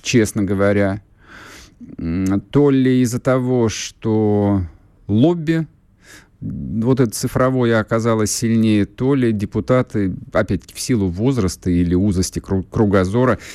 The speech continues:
не понимают, что <clears throat> онлайн-игры, например, вещь куда как более значимая с точки зрения пропаганды, чего бы то ни было,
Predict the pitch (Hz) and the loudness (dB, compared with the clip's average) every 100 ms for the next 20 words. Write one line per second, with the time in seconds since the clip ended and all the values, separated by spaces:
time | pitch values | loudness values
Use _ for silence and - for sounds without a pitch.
0 | - 101 110 131 127 135 110 87 80 - | -8 0 0 4 4 4 2 0 -4 -8
1 | - - 98 95 90 87 85 - - - | -10 -6 -2 0 0 -2 -4 -10 -20 -20
2 | - 107 92 82 110 120 113 98 123 190 | -10 -2 -2 0 2 4 4 2 0 0
3 | 135 104 95 101 104 92 - - - 101 | 0 0 -2 0 2 2 -2 -12 -8 0
4 | 113 127 - 123 135 123 104 104 104 95 | 4 4 0 -2 -2 0 -2 0 0 2
5 | 92 95 139 208 - 104 80 - - - | 0 2 2 0 -2 -2 -4 -6 -14 -18
6 | - 135 - 95 110 98 85 90 - 117 | 0 0 0 -2 0 0 0 -4 -4 -2
7 | 107 90 85 98 95 82 - 104 156 139 | 0 0 -2 -2 -2 -2 0 2 4 4
8 | 92 | 2